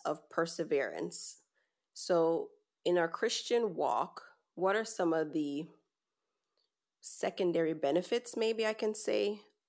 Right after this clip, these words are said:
of us living a life of perseverance? And I'll answer first, just even going based on the scriptures that were read, some of the things that popped out to my mind that I will reference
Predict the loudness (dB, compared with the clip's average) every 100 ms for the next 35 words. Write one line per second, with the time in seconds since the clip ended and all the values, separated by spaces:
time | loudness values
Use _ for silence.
0 | 0 2 0 -8 -14 -20 _ _ 0 0
1 | 2 0 2 2 4 2 2 2 0 0
2 | -2 -2 -2 -4 -2 -2 -2 -2 -2 -2
3 | -4 -6 -6 -8 -12 -20 -20 -20 _ -4
4 | 0 2 2 0 -2 0 0 0 0 -2
5 | -4 -2 -2 0 -2 -4 -4 -2 0 -2
6 | -2 0 0 2 2 4 4 2 -2 -10
7 | _ _ -4 -2 0 0 0 0 -2 -4
8 | -4 -2 -2 0 0 0 -2 -2 -2 0
9 | -2 -2 0 2 2 0 0 0 -2 -6
10 | -4 -2 -2 0 -2 -2 -4 -2 0 0
11 | 0 0 0 0 -2 -4 -2 -2 -2 -2
12 | -2 -2 -6 _ _ -10 -4 -4 -4 -2
13 | -2